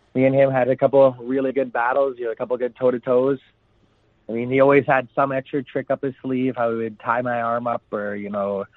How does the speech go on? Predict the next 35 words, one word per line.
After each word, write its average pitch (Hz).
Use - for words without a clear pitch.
escape -
some 131
move 139
that 131
I 127
had 123
him 127
in, 135
and 107
he -
just 120
always 127
had 120
one 127
extra 120
trick 117
up 107
his 104
sleeve. 101
It 107
was 107
fun. 113
It -
was, 117
I 120
really 131
enjoyed 107
it. 101
I 101
mean, 104
the 104
guy, 110
it -
was 120
just, 107